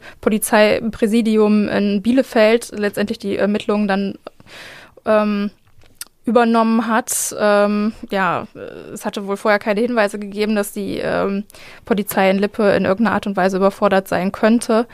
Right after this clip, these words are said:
Ähm, es hat sich aber dann letztendlich auch herausgestellt, dass immer wieder neue Beweismittel aufgetaucht sind. Also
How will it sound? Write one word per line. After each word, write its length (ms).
Ähm, 380
es 120
hat 140
sich 140
aber 120
dann 160
letztendlich 480
auch 160
herausgestellt, 680
dass 180
immer 400
wieder 260
neue 320
Beweismittel 720
aufgetaucht 680
sind. 380
Also 480